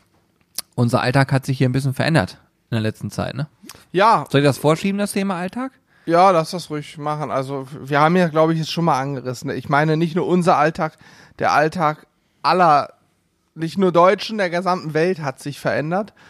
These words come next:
Speaker 2: Und, ähm, bei uns ist es eben so, wir haben aktuell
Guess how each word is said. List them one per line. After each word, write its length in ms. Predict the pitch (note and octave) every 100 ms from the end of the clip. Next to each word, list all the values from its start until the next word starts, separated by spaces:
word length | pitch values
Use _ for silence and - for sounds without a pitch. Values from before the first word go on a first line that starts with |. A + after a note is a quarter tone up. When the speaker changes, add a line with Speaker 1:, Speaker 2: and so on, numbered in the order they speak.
| - _ _
Speaker 2:
Und, 320 | D3 D#3 D#3 A#2+
ähm, 260 | D3 D3
bei 100 | D3
uns 340 | C#3+ D#3 F3 -
ist 160 | D#3
es 160 | E3 D#3+
eben 260 | C#3+ D#3+
so, 280 | C#3+ D#3 D3+
wir 160 | D3 D3
haben 220 | D3 D#3+
aktuell 640 | C#3+ - C3+ A2+ C3+ C#3